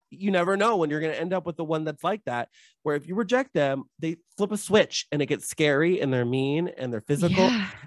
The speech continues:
Speaker 1: And this is how he behaves on camera, broadcasting to the nation.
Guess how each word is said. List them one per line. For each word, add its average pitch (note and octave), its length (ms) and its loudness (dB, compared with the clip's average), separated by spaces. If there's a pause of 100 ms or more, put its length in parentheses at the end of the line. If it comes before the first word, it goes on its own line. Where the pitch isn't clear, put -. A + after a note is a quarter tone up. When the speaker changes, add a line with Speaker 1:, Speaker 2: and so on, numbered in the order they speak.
Speaker 1:
And D#3 280 2
this B3 180 0
is C4 100 -10
how A#3+ 140 0
he G#3+ 80 0
behaves E3 360 -2 (100)
on D#3+ 340 2 (300)
camera, D3 680 -4 (220)
broadcasting E3 720 2
to D3+ 100 -4
the C3+ 80 -2
nation. C3 840 0